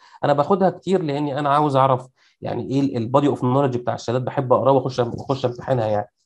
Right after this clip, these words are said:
لكن هي، آه، آه، آه، يعني عشان اكون صريح معاك، آه، البي اتش دي، آه، بتكون كافيه في المجال يعني. انت لو حصل على البي اتش دي، انا البي اتش دي بتاعتي في الاسيت مانجمنت، آه، في المينتنس والريليبيليتي. فطبعًا لو انت حاصل على دكتوراه في المجال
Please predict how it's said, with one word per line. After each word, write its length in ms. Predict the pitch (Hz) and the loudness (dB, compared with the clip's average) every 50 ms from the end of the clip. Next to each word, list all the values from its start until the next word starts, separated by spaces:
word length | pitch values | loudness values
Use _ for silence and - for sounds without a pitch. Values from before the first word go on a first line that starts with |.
| _ _ _ _ _ - | _ _ _ _ _ 0
لكن 300 | 151 190 190 190 208 202 | 0 2 2 2 2 4
هي، 220 | 185 190 208 208 196 196 | 4 4 4 4 4 4
آه، 140 | 185 - - - | 2 0 -2 -4
آه، 840 | 135 131 - 107 123 127 123 113 123 117 - 123 120 120 113 101 90 | -4 -4 -4 -4 -4 -6 -4 -4 -4 -6 -4 -4 -4 -4 -4 -6 -6
آه، 20 | 76 | -8
يعني 580 | 95 113 120 123 120 120 120 123 120 120 113 | -6 -4 0 0 2 2 2 2 2 2 2
عشان 240 | 110 113 117 - 127 | 0 0 0 0 -2
اكون 180 | 127 127 156 147 | -2 -2 -2 -2
صريح 260 | - - 139 151 139 | 0 0 -2 0 0
معاك، 300 | 127 123 139 151 151 - _ _ _ _ _ _ - _ _ _ _ 117 | 0 2 2 0 -2 -6 _ _ _ _ _ _ -20 _ _ _ _ -4
آه، 540 | 120 117 117 117 117 117 110 - - - 104 | -2 -2 -2 -2 -2 -4 -6 -8 -8 -8 -8
البي 360 | - 104 131 - - 180 175 | -6 -6 -4 -2 0 0 0
اتش 120 | 175 - | -2 -4
دي، 420 | 143 135 170 180 180 185 - - - _ - | -6 -4 -4 -4 -4 -4 -6 -8 -12 _ -14
آه، 400 | 127 131 117 107 101 95 92 - - _ - | -12 -12 -12 -12 -14 -16 -18 -20 -20 _ -16
بتكون 320 | 117 120 - - 160 156 | -16 -6 -2 -2 -2 0
كافيه 300 | 156 170 165 165 - 127 | 2 0 0 2 0 -2
في 60 | - | -2
المجال 440 | 113 113 110 107 101 107 104 101 101 | -4 -4 -6 -6 -6 -8 -8 -8 -8
يعني. 180 | 113 135 151 160 | -8 -6 -6 -6
انت 120 | 160 170 | -6 -4
لو 80 | 165 156 | -4 -2
حصل 240 | - 185 165 156 | -2 -2 0 0
على 80 | 143 135 | -2 -2
البي 180 | 127 160 160 143 | -2 -2 -4 -6
اتش 120 | - - | -6 -8
دي، 160 | 135 156 156 139 | -8 -8 -6 -4
انا 80 | 139 | -4
البي 120 | 131 131 151 | -4 -4 -6
اتش 120 | 143 - | -10 -10
دي 60 | - | -10
بتاعتي 200 | 143 151 143 - | -8 -8 -8 -6
في 60 | 127 | -6
الاسيت 280 | 135 - - - - - | -8 -8 -8 -10 -4 -2
مانجمنت، 440 | 131 131 127 123 120 123 135 143 - _ _ _ _ _ _ _ _ _ _ _ _ _ _ _ _ _ _ _ - 127 | 0 0 0 0 -2 -6 -8 -8 -10 _ _ _ _ _ _ _ _ _ _ _ _ _ _ _ _ _ _ _ -8 -4
آه، 200 | 123 123 120 120 | -2 -2 -2 -2
في 60 | 127 | -4
المينتنس 500 | 123 127 143 139 135 135 127 120 120 - | -2 -2 -2 -2 0 0 -2 -2 -2 -2
والريليبيليتي. 640 | 123 117 117 117 117 - 135 131 123 - - - _ _ _ _ _ _ _ _ _ _ _ 127 | -4 -2 -2 -4 -4 -2 -2 -2 -2 -4 -6 -10 _ _ _ _ _ _ _ _ _ _ _ _
فطبعًا 720 | - - 135 143 147 151 156 156 151 151 151 180 180 185 185 | -6 -2 -2 0 0 0 -2 -2 -4 -2 0 2 4 4 4
لو 140 | 170 180 190 | 6 4 2
انت 120 | 185 180 | 2 0
حاصل 220 | - 185 180 170 156 | 0 0 2 2 2
على 100 | 143 139 | 2 2
دكتوراه 240 | 131 127 - 147 | 0 -2 -4 -4
في 60 | - - | -4 -2
المجال 600 | 139 131 127 123 131 147 160 165 165 151 - | -2 -2 -2 0 0 0 0 0 -2 -4 -8